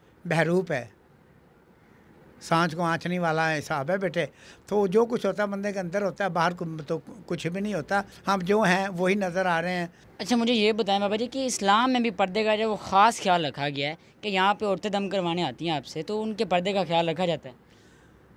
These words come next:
Speaker 1: बिल्कुल बेटे, वो हमारी माएँ, बहनें, बेटियाँ हैं। अगर कोई ऐसा मरीज़ हो तो हम उसके हाथ पे देते हैं,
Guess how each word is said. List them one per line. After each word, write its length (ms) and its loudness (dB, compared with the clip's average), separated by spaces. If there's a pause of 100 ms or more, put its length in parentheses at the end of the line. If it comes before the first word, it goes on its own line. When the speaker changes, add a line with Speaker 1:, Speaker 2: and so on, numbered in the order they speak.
(140)
Speaker 1:
बिल्कुल 340 2
बेटे, 600 2
वो 140 -2
हमारी 300 -2
माएँ, 280 -4
बहनें, 340 -2
बेटियाँ 400 -2
हैं। 220 -4 (1200)
अगर 160 0
कोई 140 2
ऐसा 260 2
मरीज़ 340 0
हो 260 2
तो 120 -2
हम 220 0
उसके 180 -6
हाथ 160 -2
पे 180 -8
देते 280 -8
हैं, 260 -4